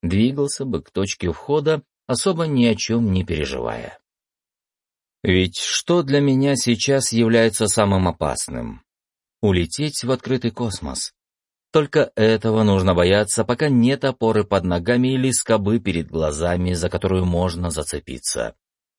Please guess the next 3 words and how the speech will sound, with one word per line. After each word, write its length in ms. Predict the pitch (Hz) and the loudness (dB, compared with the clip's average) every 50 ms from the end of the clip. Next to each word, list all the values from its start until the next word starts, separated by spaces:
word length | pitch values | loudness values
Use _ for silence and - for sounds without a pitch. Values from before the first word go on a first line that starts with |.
| _ _ | _ _
Всё 340 | - - - 165 156 143 147 | -12 -4 0 2 2 2 2
остальное 800 | 156 143 - - 135 123 110 98 92 92 95 98 98 95 95 92 | 0 -2 -2 -2 0 0 2 2 2 2 2 2 2 2 0 -2
вторично. 840 | - - - 85 78 76 78 80 78 - - - - 62 58 - - | -4 -4 -4 -4 -4 -4 -6 -8 -8 -8 -8 -8 -8 -10 -14 -14 -18